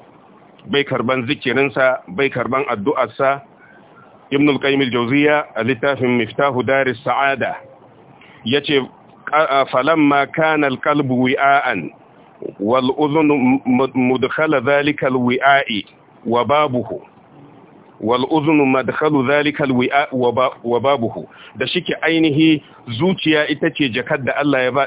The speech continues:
dan adam, kunnan dan adam sai ya zama, wato, hanya ce ta inda zaka shiga wannan jakar da Allah ya ba mutum. Kana husulul ilmi mawqufan ala husnil istima'i.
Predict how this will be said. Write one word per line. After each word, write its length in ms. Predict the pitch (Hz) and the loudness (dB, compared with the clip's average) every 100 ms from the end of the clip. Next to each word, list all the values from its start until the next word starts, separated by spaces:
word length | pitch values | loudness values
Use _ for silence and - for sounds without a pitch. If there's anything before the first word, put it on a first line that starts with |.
| 127 | -2
dan 160 | 127 | -2
adam, 300 | 127 117 82 - - - - - | -2 -2 -4 -10 -20 -20 -20 -16
kunnan 720 | - 196 180 160 156 156 165 - - | 0 2 4 4 4 2 0 -2 -4
dan 220 | 156 160 | -2 0
adam 380 | 165 147 101 95 - _ - - - - - | 0 0 -2 -6 -14 _ -20 -20 -20 -20 -4
sai 240 | 156 160 | 0 2
ya 80 | 160 | 2
zama, 400 | 151 156 156 156 - - - - - - - - | 2 2 2 0 -4 -20 -20 -20 -20 -20 -18 -4
wato, 320 | 120 123 135 | -2 0 -2
hanya 480 | 120 170 190 180 143 | 0 2 4 2 0
ce 240 | - 139 | -2 -2
ta 80 | 160 151 | -2 0
inda 240 | 160 120 | 2 2
zaka 240 | 143 143 | 0 -2
shiga 240 | 131 120 131 | -4 0 2
wannan 400 | 139 123 135 131 | 2 2 0 0
jakar 240 | 123 131 | -2 -4
da 160 | 117 127 | -4 -2
Allah 300 | 131 127 113 | -2 0 -2
ya 60 | 110 | 0
ba 160 | 123 | -2
mutum. 400 | 113 95 113 - - - - - - - - - - - - - - - - - - - - - | -2 -4 -6 -8 -12 -20 -20 -20 -20 -20 -20 -20 -20 -20 -20 -20 -20 -20 -20 -20 -20 -20 -14 -2
Kana 300 | 147 160 151 | 2 2 0
husulul 560 | 135 127 170 160 143 139 | -2 -2 0 2 2 0
ilmi 240 | 151 143 | 0 2
mawqufan 560 | 127 120 117 156 135 127 | 2 0 0 -2 0 -2
ala 180 | 127 135 | 0 0
husnil 480 | 143 147 151 127 120 | -2 -2 0 0 -2
istima'i. 640 | 131 - 127 117 117 98 | -6 -2 -2 0 -2 -6